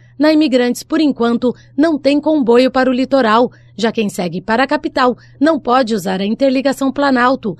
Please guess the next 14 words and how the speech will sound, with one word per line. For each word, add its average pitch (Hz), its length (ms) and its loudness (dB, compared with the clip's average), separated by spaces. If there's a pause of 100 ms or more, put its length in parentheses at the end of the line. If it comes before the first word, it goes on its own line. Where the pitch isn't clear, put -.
(220)
A 240 80 -2
rodovia 226 420 2
que 269 100 -2
liga 226 220 0
Anchieta 240 440 -2
a 202 80 -2
Imigrantes, 240 640 0 (240)
na 330 120 2
altura 269 380 0
do 196 100 -6
quilômetro 202 480 -4
quarenta, 247 520 0 (240)
está 277 300 -4
fechada 254 580 -2